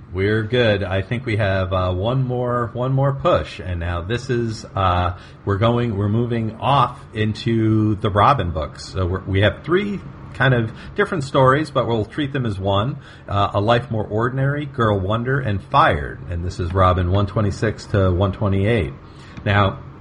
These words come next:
we're going back in time a little bit. The story we just covered is kind of in the middle of this, uh, and not mentioned, but we're, Tim Drake's days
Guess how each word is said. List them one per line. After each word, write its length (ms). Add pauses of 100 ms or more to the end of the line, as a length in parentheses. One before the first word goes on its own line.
(440)
we're 80
going 260
back 240
in 80
time 320
a 60
little 240
bit. 260 (320)
The 120
story 320
we 100
just 260
covered 440 (260)
is 300
kind 200
of 80
in 120
the 40
middle 320
of 180
this, 400
uh, 460 (120)
and 160
not 200
mentioned, 480
but 300 (240)
we're, 280
Tim 260
Drake's 500
days 460